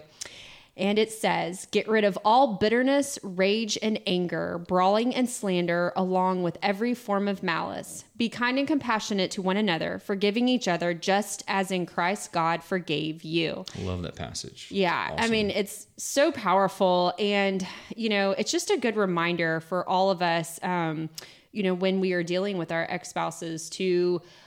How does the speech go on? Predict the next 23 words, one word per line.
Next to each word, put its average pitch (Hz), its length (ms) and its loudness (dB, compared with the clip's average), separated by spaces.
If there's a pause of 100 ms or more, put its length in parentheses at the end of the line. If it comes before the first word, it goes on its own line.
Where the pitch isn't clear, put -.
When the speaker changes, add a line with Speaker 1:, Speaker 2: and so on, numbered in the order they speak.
(140)
Speaker 1:
um, 185 540 -2 (380)
you 220 140 -4
know, 214 180 0 (200)
if 226 180 -4
we 294 80 4
can 311 220 2
live 170 280 0
by 262 220 0
that 302 460 -2 (160)
and 180 520 -2 (120)
treat - 560 -8 (240)
our 180 180 -2
ex-spouses, 214 920 -6
um, 175 520 -8 (200)
and 208 120 -2
see 170 200 -4
them 214 180 -4
the 208 80 -2
way 180 140 0
that - 180 -4
God 160 300 -2
sees 151 320 -6
us, 143 480 -6